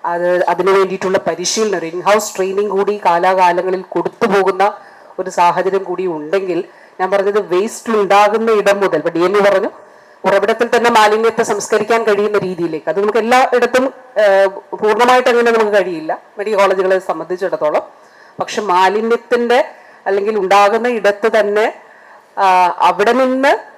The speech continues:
ആ, തന്നെ ആ രീതിയിലുള്ള ഒരു ഇടപെടൽ ഉണ്ടായി മുന്നോട്ട് പോയാൽ തീർച്ചയായിട്ടും അതിൽ നല്ല മാറ്റങ്ങൾ കൊണ്ടുവരാനായിട്ട് കഴിയും.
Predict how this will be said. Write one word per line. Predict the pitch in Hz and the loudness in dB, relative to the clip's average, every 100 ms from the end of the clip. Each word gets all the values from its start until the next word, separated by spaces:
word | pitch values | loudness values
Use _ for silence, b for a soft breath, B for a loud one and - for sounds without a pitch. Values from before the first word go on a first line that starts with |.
| - - 202 | -20 -6 -2
ആ, | 196 185 190 | 0 2 0
തന്നെ | 196 220 | 2 2
ആ | 208 202 214 | 4 4 2
രീതിയിലുള്ള | 214 196 190 220 202 | -2 -12 -8 -2 0
ഒരു | 196 185 | 0 0
ഇടപെടൽ | 180 185 196 202 | 0 0 2 0
ഉണ്ടായി | 180 180 185 | 0 2 2
മുന്നോട്ട് | 175 170 175 | 0 -2 -2
പോയാൽ | 180 170 170 156 - - | 0 0 0 -4 -8 -12
തീർച്ചയായിട്ടും | 175 - 185 170 170 | -10 -4 -4 -4 -6
അതിൽ | 160 160 | -8 -10
നല്ല | 160 165 | -10 -8
മാറ്റങ്ങൾ | 175 165 160 170 170 | -4 -6 -6 -8 -6
കൊണ്ടുവരാനായിട്ട് | 160 156 160 170 175 170 | -6 -4 -4 -4 -6 -6
കഴിയും. | 160 156 220 - - - | -8 -6 -6 -8 -20 -20